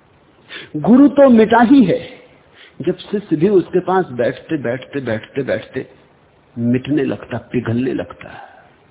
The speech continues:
समर्पण घटता है। या कि गुरु के सहयोग से वह शिष्य में घटित होता, न कोई सहयोग है।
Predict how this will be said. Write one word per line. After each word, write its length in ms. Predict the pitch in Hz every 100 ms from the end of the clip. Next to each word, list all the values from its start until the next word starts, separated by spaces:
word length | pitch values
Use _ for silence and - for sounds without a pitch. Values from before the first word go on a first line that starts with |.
| _ _ _ _ _ _
समर्पण 460 | 135 120 - 131 117
घटता 360 | 110 - -
है। 180 | - - - _ _ _ _ _ _ _ _ _ _ _ _ _ _ - _ _ _ _ _ -
या 300 | 135 147 175
कि 200 | 202 220
गुरु 300 | 147 180 233
के 180 | 233 226
सहयोग 480 | - 185 185 220 226
से 160 | 226
वह 160 | 220 220
शिष्य 320 | 214 214 220
में 140 | 208 196
घटित 340 | 185 170 151
होता, 240 | 120 -
न 160 | 117 135
कोई 240 | 156 147
सहयोग 540 | 135 143 151 165 131 113
है। 140 | -